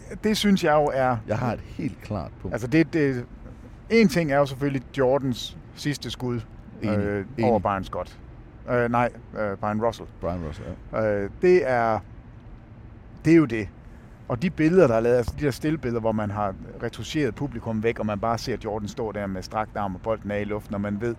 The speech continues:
Speaker 1: nu vinder han sit sjette mesterskab, og nu, når man kender historien, så er det jo også der, han takker af.
Speaker 2: Mm.
Speaker 1: Øh, at han så netop kommer tilbage til de her Washington-år, det, for mig er det fuldstændig ligegyldigt. Det, det der er Jordan, der slutter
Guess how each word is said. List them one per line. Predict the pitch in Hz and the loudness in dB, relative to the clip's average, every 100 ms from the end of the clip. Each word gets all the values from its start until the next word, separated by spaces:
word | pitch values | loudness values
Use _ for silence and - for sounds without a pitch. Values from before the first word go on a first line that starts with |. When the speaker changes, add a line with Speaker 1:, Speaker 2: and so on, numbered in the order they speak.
| - - - - - - | -10 -20 -18 -18 -12 -6
Speaker 1:
nu | 135 | -2
vinder | 123 107 | 0 -2
han | 104 | -4
sit | 113 | -6
sjette | 127 113 117 | -2 -2 0
mesterskab, | 135 123 - 123 107 | -2 -4 -2 0 0
og | - 117 | -2 -2
nu, | 120 113 104 - - - - - - | 0 -2 -6 -10 -20 -20 -18 -10 -2
når | 120 | 0
man | 113 | 0
kender | 135 139 | 2 2
historien, | 120 - 175 113 | 2 2 2 4
så | 143 | 2
er | |
det | 127 | 2
jo | |
også | 123 120 | 2 2
der, | 131 | 2
han | 104 104 | 2 0
takker | 110 98 95 | 0 0 0
af. | 98 - - - | -2 -6 -16 -14
Speaker 2:
Mm. | 92 90 | -6 -4
Speaker 1:
Øh, | 92 92 87 - - - - - - - - - | -4 -6 -8 -12 -18 -18 -18 -18 -18 -18 -16 -6
at | 120 | -2
han | 120 | 0
så | 113 139 131 | 6 6 6
netop | 135 123 - | 0 0 0
kommer | 113 107 | 0 0
tilbage | 110 120 123 | 0 0 0
til | 113 | 0
de | |
her | 110 | 0
Washington-år, | 110 113 107 98 95 92 - - 117 101 90 | 2 0 -2 -4 -6 -8 -12 -6 -2 -2 -4
det, | 120 107 - | -8 -8 -10
for | - | -4
mig | 110 117 | 0 2
er | 117 | 2
det | 107 | 0
fuldstændig | 117 - 113 101 | -6 -6 -4 -4
ligegyldigt. | 107 104 107 92 | -6 -8 -10 -8
Det, | 127 123 - - | -8 -8 -8 2
det | 175 | 4
der | 147 113 | 4 2
er | 113 113 143 | 0 -2 0
Jordan, | 139 151 139 - - - - | 0 0 -4 -8 -16 -12 -4
der | 120 | -4
slutter | - 147 151 110 | -2 -2 0 0